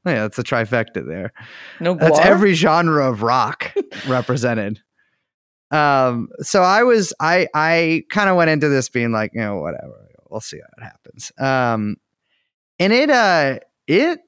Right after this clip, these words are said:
Speaker 1: it, uh, it affected me greatly. Um,
Speaker 2: Yeah.
Speaker 1: I have been losing my mind. So I,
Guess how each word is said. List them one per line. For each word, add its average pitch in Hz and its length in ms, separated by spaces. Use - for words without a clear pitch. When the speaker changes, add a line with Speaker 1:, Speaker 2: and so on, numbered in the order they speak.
Speaker 1:
it, 247 240
uh, 294 40
it 190 100
affected 214 500
me 196 120
greatly. 175 520
Um, 117 260
Speaker 2:
Yeah. 135 360
Speaker 1:
I 117 140
have 135 180
been 127 160
losing 123 300
my 104 140
mind. 104 340
So 127 280
I, 131 100